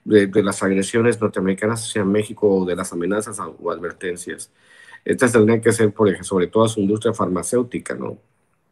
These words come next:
Que es la que, la que ha provocado la crisis de opioides, pero, pues, obviamente la voltean y, y la venden como que es un asunto de los mexicanos, que los mexicanos tienen la culpa, los carteles mexicanos, ¿no?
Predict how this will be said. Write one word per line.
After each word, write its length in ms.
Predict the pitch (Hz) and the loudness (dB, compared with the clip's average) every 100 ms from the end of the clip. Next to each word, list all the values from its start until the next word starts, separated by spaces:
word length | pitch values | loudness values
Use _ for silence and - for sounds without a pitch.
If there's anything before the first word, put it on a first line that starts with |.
| _ _ _ - | _ _ _ -6
Que 100 | 90 | -4
es 120 | 92 | 0
la 180 | 101 95 | 0 0
que, 180 | 87 80 | -2 -2
la 140 | 87 | -4
que 120 | - | -2
ha 80 | 92 | -2
provocado 340 | 110 87 - 98 | 2 2 4 2
la 100 | 90 | 2
crisis 300 | 95 110 92 | -4 -2 -2
de 80 | |
opioides, 540 | 87 - 101 78 98 - | -2 2 2 2 -6 -6
pero, 220 | 95 87 | -2 -2
pues, 140 | - | -2
obviamente 380 | 123 107 90 - | -2 -2 -2 0
la 100 | 107 | 2
voltean 440 | 90 80 - 98 101 | 2 -2 0 2 2
y, 160 | 87 _ _ _ - | 0 _ _ _ -6
y 40 | |
la 120 | 95 | 0
venden 240 | 98 110 110 | 2 2 0
como 260 | 104 98 | -2 -2
que 80 | - | -4
es 80 | 120 | -4
un 80 | 131 | -2
asunto 320 | 127 127 127 | -2 -2 0
de 60 | |
los 140 | 107 101 | 2 2
mexicanos, 600 | 95 101 - 110 104 - | 0 -6 -4 -2 -4 -6
que 100 | 92 | -6
los 140 | 92 | -4
mexicanos 480 | 90 85 - 107 104 | -6 -6 -2 0 2
tienen 200 | 113 107 | 2 2
la 100 | 95 | 2
culpa, 360 | - 101 95 85 | -4 -6 -4 -6
los 140 | 80 | -6
carteles 420 | - 82 101 98 | -8 -8 -8 -10
mexicanos, 560 | 92 - - 76 76 58 | -10 -16 -16 -14 -14 -16
¿no? 160 | 50 | -18